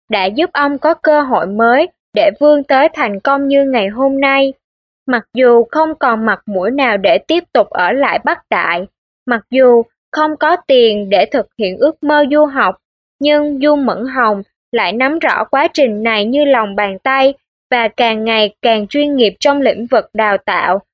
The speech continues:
bồi dưỡng tiếng Anh. Sau khi rời khỏi Bắc Đại, Du Mẫn Hồng bắt đầu mở một lớp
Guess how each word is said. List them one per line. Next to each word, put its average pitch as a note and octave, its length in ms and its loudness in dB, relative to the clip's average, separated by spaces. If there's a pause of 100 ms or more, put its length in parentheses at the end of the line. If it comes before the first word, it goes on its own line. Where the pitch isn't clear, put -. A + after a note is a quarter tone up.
(200)
bồi A3 260 4
dưỡng G3+ 220 -2
tiếng D4 220 -2
Anh. C#4 340 -2 (640)
Sau D#4+ 280 0
khi D4+ 280 2
rời A#3 280 2
khỏi G3+ 200 -2
Bắc D4+ 280 -4
Đại, F#3 360 -2 (260)
Du D4+ 220 2
Mẫn G#3+ 300 -2
Hồng A3+ 360 -2 (280)
bắt E4+ 220 -2
đầu A#3 200 2
mở G3+ 240 -4
một C4 280 0
lớp C4 220 2